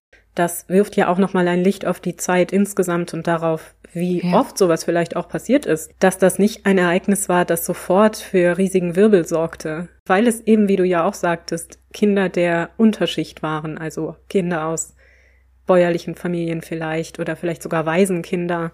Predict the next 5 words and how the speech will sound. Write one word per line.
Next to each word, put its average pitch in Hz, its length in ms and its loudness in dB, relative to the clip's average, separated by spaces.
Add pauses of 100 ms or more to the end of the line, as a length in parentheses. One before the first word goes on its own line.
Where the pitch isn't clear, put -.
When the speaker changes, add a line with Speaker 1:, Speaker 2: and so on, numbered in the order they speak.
Speaker 2:
Ja. 196 220 -4 (180)
Speaker 1:
also 175 220 -4
Menschen 180 540 0
zweiter 180 380 -2
Klasse. 175 540 -8